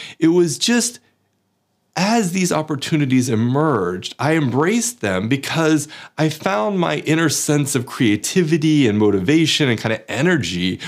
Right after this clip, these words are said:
moving in that direction. And so I just said, "Hey, you know what? This is awesome. Let's do it. Let's try it." And of course, school in the United States, you have to pay for it. So it's not like it didn't come without a, not like it didn't come without a bill.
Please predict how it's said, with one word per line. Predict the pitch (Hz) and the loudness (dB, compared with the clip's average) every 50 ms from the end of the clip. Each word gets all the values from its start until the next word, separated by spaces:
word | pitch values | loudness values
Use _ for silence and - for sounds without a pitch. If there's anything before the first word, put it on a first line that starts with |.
| - - - | -14 -8 -2
moving | - 156 185 214 208 180 175 175 160 | 0 2 2 2 2 2 2 2 2
in | 147 139 131 | 2 2 2
that | 131 120 110 | 0 0 -2
direction. | 107 110 107 82 - - - - - - | -2 -2 -2 -2 -2 -4 -6 -6 -6 -4
And | 120 131 | -4 -2
so | 123 180 147 | -2 0 0
I | 156 | 0
just | 139 156 127 | 0 0 0
said, | - 139 123 | 0 0 0
"Hey, | 139 | 2
you | 147 143 | 2 2
know | 156 156 | 2 0
what? | 151 165 156 120 135 | 0 0 -2 -2 -2
This | 143 120 | -4 -4
is | 107 110 104 - | -4 -6 -4 -2
awesome. | 123 120 120 - 135 120 120 110 | -2 -2 0 -2 -2 -4 -2 -2
Let's | - 110 101 - | -2 -4 -4 -2
do | - 113 131 127 | 0 0 2 2
it. | 117 - | 2 0
Let's | - 107 101 - | -2 -4 -6 -6
try | - - - - 101 92 80 | -6 -6 -4 -4 -2 -2 -4
it." | 64 - - - - - - - - - - - - | -6 -12 -16 -14 -14 -12 -12 -12 -14 -14 -16 -10 -6
And | - 127 135 127 123 123 123 | -2 -2 0 0 0 0 -2
of | 117 - | -2 -2
course, | - 165 127 117 - | -2 -2 0 -2 -2
school | - - - - - 131 139 135 | -4 -6 -6 -6 -4 0 0 2
in | 127 117 | 2 2
the | 117 | 2
United | 110 110 107 107 110 - | 0 0 -2 -2 -4 -2
States, | - 175 175 180 147 - | -2 -2 0 0 0 0
you | 117 | -2
have | 98 90 | -2 -2
to | - - | -2 -2
pay | - 214 359 359 | 0 2 2 2
for | 349 - 143 127 123 123 | 2 0 0 0 0 -2
it. | 113 | -2
So | - 143 135 | -2 -2 -2
it's | 139 135 - | -2 -2 -2
not | 202 - - - | -2 -4 -2 -2
like | 151 165 156 - | -4 -4 -2 -2
it | 117 117 | -2 0
didn't | 147 135 131 | 0 0 0
come | 120 - 143 127 | 0 -2 -4 -4
without | 113 101 98 90 95 90 - - | -4 -4 -2 -2 -4 -4 -4 -4
a, | 98 104 104 135 123 | -2 -2 -2 -2 -2
not | 135 - - 113 147 131 | -4 -4 -4 -4 -4 -2
like | 139 151 - 123 120 123 | -2 -4 -4 -6 -8 -4
it | 110 | -2
didn't | 131 123 117 | -2 -2 -2
come | - 123 110 | -2 -2 -2
without | 104 101 107 104 | -2 -2 -2 -2
a | - 107 | -2 -2
bill. | 139 208 330 277 - - - | -2 0 0 0 -2 -2 -6